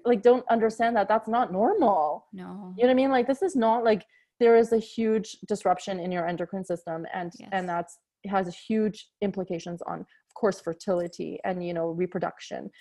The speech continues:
Speaker 1: So
Speaker 2: Yes.
Speaker 1: just even, like, you know, every time you're putting something in your mouth,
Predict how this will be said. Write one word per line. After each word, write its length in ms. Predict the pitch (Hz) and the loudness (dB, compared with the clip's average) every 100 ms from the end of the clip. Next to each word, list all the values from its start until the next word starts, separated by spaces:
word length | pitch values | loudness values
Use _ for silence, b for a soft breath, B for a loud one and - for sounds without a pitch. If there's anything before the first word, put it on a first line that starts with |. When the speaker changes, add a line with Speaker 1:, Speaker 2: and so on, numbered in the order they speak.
| b b | b b
Speaker 1:
So 340 | - 214 202 | 2 6 6
Speaker 2:
Yes. 80 | 196 | 6
Speaker 1:
just 220 | 240 233 | 4 2
even, 280 | 233 247 254 | 2 0 2
like, 320 | 240 214 202 - | 4 2 -2 -6
you 100 | 220 | -2
know, 300 | 202 196 - - 202 - - | 0 0 -4 -12 -18 -18 2
every 420 | 220 220 247 247 | 4 4 2 -2
time 220 | 240 233 226 | -4 -2 0
you're 120 | 202 | 0
putting 300 | - 226 220 | -2 -4 -2
something 280 | 220 208 196 | -2 -4 -4
in 120 | 185 | -4
your 100 | 180 | -2
mouth, 280 | 180 226 | 2 2